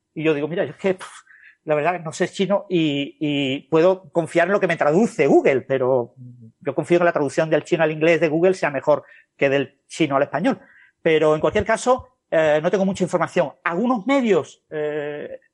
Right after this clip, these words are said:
sobre todo medios menores de comunicación, se hacen eco de estos artículos chinos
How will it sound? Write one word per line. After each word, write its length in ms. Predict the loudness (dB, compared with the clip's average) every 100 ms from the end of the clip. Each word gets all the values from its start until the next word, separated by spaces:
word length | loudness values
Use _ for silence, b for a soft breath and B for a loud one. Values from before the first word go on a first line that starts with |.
| _ _ _
sobre 180 | -6 -2
todo 160 | 2 2
medios 280 | 2 0 -2
menores 540 | 0 2 2 -2 _ _ _ _ _ -10
de 140 | -4
comunicación, 640 | -2 -2 -4 -2 -2 -2 -8 _
se 200 | -8 -2
hacen 280 | -2 -2 -4
eco 200 | 0 0
de 60 | 0
estos 180 | -2
artículos 380 | -4 -4 -2 -2
chinos 460 | -2 -4 -4 -6